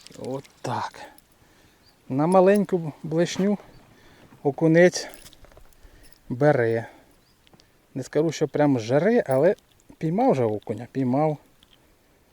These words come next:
І він отуди в траву, як, з-, як зазвичай. Пливи. Отуди. Тут іще й краснопірка ходить, я бачу.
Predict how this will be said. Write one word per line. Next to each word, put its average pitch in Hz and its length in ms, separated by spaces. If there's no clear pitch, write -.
І 143 60
він 156 200
отуди 202 340
в 160 60
траву, 147 360
як, 123 220
з-, 117 220
як 196 140
зазвичай. 160 640
Пливи. 135 240
Отуди. 113 640
Тут 190 180
іще 175 220
й 160 40
краснопірка 165 640
ходить, 107 420
я 113 80
бачу. - 320